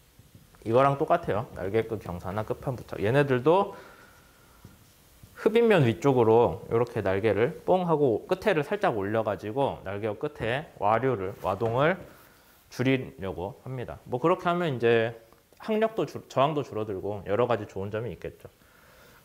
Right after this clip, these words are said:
이런 것도 있고 아니면 요새 날개를 위에서 보면은 옛날에는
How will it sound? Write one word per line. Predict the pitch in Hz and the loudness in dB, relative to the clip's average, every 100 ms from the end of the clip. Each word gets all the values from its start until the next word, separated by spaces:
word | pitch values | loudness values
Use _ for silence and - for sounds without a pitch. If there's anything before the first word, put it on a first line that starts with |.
| - - - | -18 -16 -10
이런 | - 127 185 | 2 4 6
것도 | 185 180 165 | 4 2 0
있고 | 175 180 139 | 2 4 4
아니면 | 123 156 147 | 4 4 4
요새 | 120 131 160 | 2 2 2
날개를 | 120 131 160 143 110 | 4 6 4 4 4
위에서 | 143 160 | 2 2
보면은 | 139 120 120 147 143 104 | -2 -4 -4 -2 -2 -2
옛날에는 | 160 185 185 170 147 135 131 | -2 0 2 0 0 -2 -2